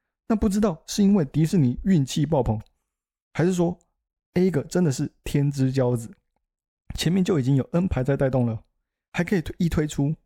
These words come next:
Disney Plus就瞬间超过 N 牌的订阅用户，真的是非常的猛。而且推出一年，全球的订阅用户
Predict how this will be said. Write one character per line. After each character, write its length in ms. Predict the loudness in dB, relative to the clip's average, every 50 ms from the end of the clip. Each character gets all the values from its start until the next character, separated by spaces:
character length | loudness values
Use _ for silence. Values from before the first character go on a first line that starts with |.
| _ _ 0
Disney 320 | 0 0 0 0 0 0
Plus 300 | 2 0 -2 -2 -6 -12 -10 -6
就 120 | -4 -4
瞬 360 | -4 -4 -2 -2 0 0 0
间 200 | 0 0 -2 -2
超 160 | 0 -2 -2
过 160 | -2 -2 -4 -2
N 140 | -2 0 0
牌 140 | 2 0 0
的 80 | 0 -2
订 180 | 0 2 2
阅 120 | 2 2 2
用 160 | 2 0 0
户， 120 | -2 -4 -8 -12 -18 -20 -20 _ _ _ -2
真 120 | 0 0
的 80 | 0 0
是 100 | 0 0
非 140 | 0 0
常 120 | 0 0 0
的 100 | 0 0
猛。 140 | -2 -4 -6 -10 _ _ _ _ _ _ _ _ _ _ _ -12 -6
而 60 | -4 -2
且 140 | -2 -2
推 200 | -2 0 0 0
出 160 | 0 0 -2 0
一 100 | 2 2
年， 220 | 2 2 2 0 -2
全 340 | -6 -4 0 0 2 0 0
球 180 | 0 -2 -2
的 140 | 0 0 -2
订 260 | -2 _ 0 2 2
阅 140 | 4 2 2
用 160 | 0 2 2
户 180 | 2 2 0